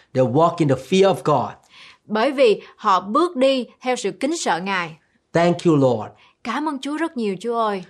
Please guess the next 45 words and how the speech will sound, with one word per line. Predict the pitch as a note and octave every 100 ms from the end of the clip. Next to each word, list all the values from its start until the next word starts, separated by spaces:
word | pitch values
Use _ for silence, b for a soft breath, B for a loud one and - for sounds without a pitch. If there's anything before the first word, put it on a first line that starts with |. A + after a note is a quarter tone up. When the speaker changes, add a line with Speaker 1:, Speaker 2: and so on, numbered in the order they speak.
| _
Speaker 1:
for | D3+ C#3+ - -
fulfilling | A#3+ G#3 - G#3+ G#3+ G#3+ F3+ -
your | D#3 D3 -
promises, | D3 B2+ B2+ A#2 G#2+ -
Lord. | A#2 - - _ -
Speaker 2:
Vì | B3+
Ngài | B3+ A#3 A3
đã | G#3+ A#3 -
thực | A3+ A#3+
hành | A#3 A#3+ A3
lời | G#3+
hứa | G3 C4
của | D#4 G3
Ngài. | G3+ G#3+ F#3 E3 _ b b b b -
Speaker 1:
We | A2+ C3+ D3+ D3 _
are | - C3+ C3
your | C#3 C3+ C3+ - F3+
obedient | - F#3 G3 F3+ G3+ -
children | - F#3+ F3 F#3+ F#3+ -
and | C3 A2
we | B2+ C#3+
are | B2+ A#2+ -
blessed. | C#3+ C#3+ - - - B B B
Speaker 2:
Chúng | C#4+ D#4
con | D#4 C#4 C4
là | A3
những | G3 G3+ G#3+
con | C4 B3+ A#3+
cái | B3+ B3+
vâng | C4 G3+ C4 A#3+
lời | A3+ F#3+
cha | F#3+ A#3+ A#3+
của | G3+
mình | G#3+ G#3 F3+ B -
và |
chúng | G3+ C4 C#4+
con | C4 A3+
sẽ | A3+ G#3+
được | G#3 -
phước. | A#3 A#3+ - b b b
Speaker 1:
And | C3+ A#2+ B2
we | C#3
shall | C3+ C#3+ C#3+
be |
the | C#3